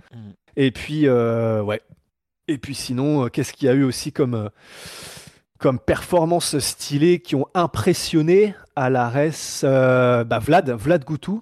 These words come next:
Speaker 1: Mm.
Speaker 2: et Youssouf Binaté. Mais, euh, Vlad Goutou, ouais, en une minute, il a plié son gars, c'était sale.
Speaker 1: Ouais, ouais.
Speaker 2: Donc, euh, voilà, gros, gros prospect.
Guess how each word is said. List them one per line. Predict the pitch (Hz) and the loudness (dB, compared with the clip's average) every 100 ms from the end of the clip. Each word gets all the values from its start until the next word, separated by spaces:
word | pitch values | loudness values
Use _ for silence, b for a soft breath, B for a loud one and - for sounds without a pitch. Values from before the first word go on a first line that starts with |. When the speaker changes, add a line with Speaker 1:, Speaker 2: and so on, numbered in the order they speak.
| - | -10
Speaker 1:
Mm. | 139 143 _ | -20 -20 _
Speaker 2:
et | 147 | -2
Youssouf | 143 156 - 131 | -2 -2 -6 -8
Binaté. | 143 139 131 160 180 - | -4 -2 -2 2 0 0
Mais, | 135 139 | 0 2
euh, | 127 120 | 2 0
Vlad | 113 156 123 | -2 -4 -4
Goutou, | 143 - 165 | -12 -8 0
ouais, | 147 | 2
en | 143 - | 2 2
une | 185 165 | 2 2
minute, | 170 165 180 - | 0 -2 -4 -6
il | 127 | -4
a | 113 | -4
plié | - 190 170 175 | -6 -10 -4 -4
son | - 160 147 | -4 -8 -2
gars, | 160 151 | -2 -2
c'était | 123 117 117 | -8 -12 -8
sale. | - - 160 165 117 b b | -4 0 0 0 -6 b b
Speaker 1:
Ouais, | 104 | -18
ouais. | - - _ 131 | -18 -20 _ -12
Speaker 2:
Donc, | 123 120 - | -10 -8 -4
euh, | 120 113 113 110 | -2 -2 -2 -4
voilà, | 113 107 110 | -4 -4 -4
gros, | - 117 151 | -6 -2 -2
gros | 123 135 | 0 -4
prospect. | 127 135 - - 156 | -4 -8 -6 0 0